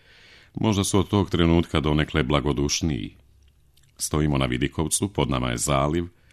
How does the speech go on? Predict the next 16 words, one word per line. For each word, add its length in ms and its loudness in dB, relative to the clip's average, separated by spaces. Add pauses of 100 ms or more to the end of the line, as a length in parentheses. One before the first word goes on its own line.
(120)
kao 180 -2
da 80 2
ga 120 2
gledamo 420 2
iz 180 0
nosa 360 0
nekog 360 -2 (100)
helikoptera. 680 -2 (960)
Da 100 -6
li 100 -4
su 240 0
sve 260 0
te 220 2
lepe 500 2 (340)
vile 380 0
državne? 600 -2